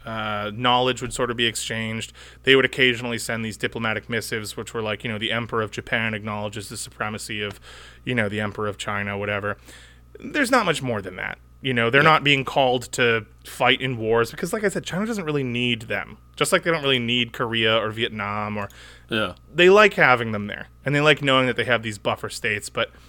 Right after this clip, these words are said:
Speaker 1: China's so big, and there's so many people, and no one's really threatening them except for the barbarians to the north, and they can kinda handle that, they feel like. So they don't <laughs> really,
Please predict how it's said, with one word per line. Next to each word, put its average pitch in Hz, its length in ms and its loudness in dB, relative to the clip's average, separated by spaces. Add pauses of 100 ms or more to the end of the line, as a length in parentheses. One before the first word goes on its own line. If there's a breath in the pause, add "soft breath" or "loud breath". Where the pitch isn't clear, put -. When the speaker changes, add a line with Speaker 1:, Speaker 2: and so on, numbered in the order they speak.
(200 soft breath)
Speaker 1:
China's - 340 0
so 185 140 2
big, 123 480 4
and 120 140 -4
there's 107 120 -4
so 139 200 -2
many 127 140 -4
people, 113 440 -2
and 110 240 -4
no 120 140 2
one's 139 200 -2
really 131 140 2
threatening 117 360 0
them 117 120 -2
except 117 300 -4
for 123 100 -4
the 110 160 0 (400 loud breath)
barbarians 117 600 4
to - 60 -12
the 120 80 -2
north, 113 380 0
and 104 140 -6 (1500 soft breath)
they 208 200 8
can 180 200 2
kinda 143 260 2
handle 117 260 2
that, 95 220 -8
they 113 140 -8
feel - 260 -10
like. 143 180 -10
So 127 180 -2
they 143 100 6
don't 156 180 4
<laughs> 180 100 4
really, 180 460 4